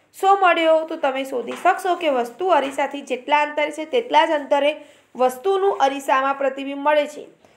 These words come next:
હવે આ જ સંબંધને વધુ દ્રઢ કરવા માટે વસ્તુ અને અરીસાની સામે જુદા જુદા અંતરે ગોઠવીને તેની આપણે ચકાસણી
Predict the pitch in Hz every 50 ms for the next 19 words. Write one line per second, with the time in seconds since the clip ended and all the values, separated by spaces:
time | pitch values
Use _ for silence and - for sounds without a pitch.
0 | _ _ _ - 277 302 - - 311 320 370 440 440 440 415 392 381 392 392 381
1 | 381 339 294 285 240 285 311 - 285 285 294 285 285 - 285 269 269 269 269 277
2 | 277 302 294 269 262 254 262 - 302 294 285 277 262 254 269 262 - 294 277 277
3 | 285 277 - 285 240 226 226 208 - - - _ _ _ _ _ _ 240 220 254
4 | 226 269 269 269 311 339 339 320 311 311 311 311 294 294 294 233 254 254 247 247
5 | 262 269 262 269 269 269 262 254 254 262 247 240 247 254 254 262 262 233 233 226
6 | 226 233 - - 254 277 320 403